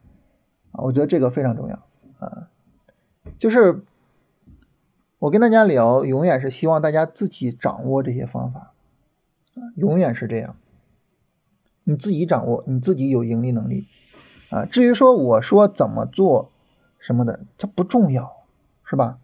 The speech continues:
我说这么做你就这么做嘛，然后开玩笑嘛，啊，这不是开玩笑嘛，对不对？啊，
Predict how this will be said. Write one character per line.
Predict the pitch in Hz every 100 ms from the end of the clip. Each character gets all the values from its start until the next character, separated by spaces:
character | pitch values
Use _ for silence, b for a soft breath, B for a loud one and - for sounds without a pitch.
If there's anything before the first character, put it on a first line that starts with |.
| -
我 | 170 165
说 | 233 262
这 | 262
么 | 226
做 | 220
你 | 208
就 | 180 185
这 | 190
么 |
做 | 185 196
嘛， | 180 - b b b b b -
然 | 143
后 |
开 | 131 -
玩 | 117 123
笑 | - 147
嘛， | - - _ _ _ _ _ _ _
啊， | - 127 - _ _
这 | 135
不 | 120
是 |
开 | 123 135
玩 | 107
笑 | 127 -
嘛， | - -
对 | -
不 | -
对？ | - - _ _ _ _ _ _ _ _ -
啊， | 202